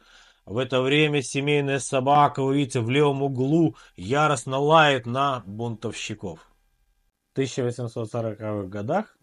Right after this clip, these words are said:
один из его правнуков попытался популяризировать наследие своего прадеда в Колчестере.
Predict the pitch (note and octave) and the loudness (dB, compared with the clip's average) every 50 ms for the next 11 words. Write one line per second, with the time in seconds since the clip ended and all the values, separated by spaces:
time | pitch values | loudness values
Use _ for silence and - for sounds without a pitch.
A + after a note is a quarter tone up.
0 | _ _ _ G2+ G2+ A2+ A2+ G#2+ G2+ G#2 G#2+ G#2+ G#2 G2+ - A#2+ B2+ D#3 F3+ F3+ | _ _ _ -12 -8 -8 -8 -8 -8 -8 -8 -8 -10 -8 -6 -2 0 0 0 0
1 | E3+ E3 D#3+ - B2+ - _ _ - _ _ _ _ - A2+ - A#2+ A2+ - - | -4 -6 -6 -8 -10 -10 _ _ -20 _ _ _ _ -14 -10 -8 -8 -6 2 4
2 | C#3+ D3+ D#3 D3 - - - C#3+ C3 B2 A#2 - _ _ _ _ _ _ _ _ | 4 4 4 0 -4 -6 -4 -2 -2 -2 -6 -10 _ _ _ _ _ _ _ _
3 | _ _ _ _ _ _ _ _ _ C3 A#2+ - B2+ B2 B2 B2 B2 B2+ B2 A#2+ | _ _ _ _ _ _ _ _ _ -14 -8 -6 -4 -2 -2 0 0 -2 -2 -2
4 | C3+ D3 C#3+ C3+ A#2+ A#2 A2 A2 A2 A2 - - - B2 B2+ A#2+ A2+ G2+ G#2 G2+ | 0 0 0 0 0 -2 -4 -6 -8 -8 -8 -8 -6 -2 -2 -2 -2 -4 -6 -8
5 | F#2+ F2+ - - A2+ G#2+ G#2+ G#2+ G2 F#2 - - _ _ _ _ - A2 A2 C3 | -8 -10 -10 -8 -6 -6 -4 -6 -6 -8 -10 -12 _ _ _ _ -12 -4 -2 0
6 | D3 E3+ E3+ D#3 D#3+ D3+ C3 A#2 G#2 - _ - D3+ E3 E3+ E3 - D#3 C#3+ - | 0 0 0 0 -2 -2 -2 -6 -8 -6 _ -2 -2 -2 -2 -4 -8 -10 -10 -8
7 | - D3 B2+ B2 B2 | -8 -8 -8 -8 -10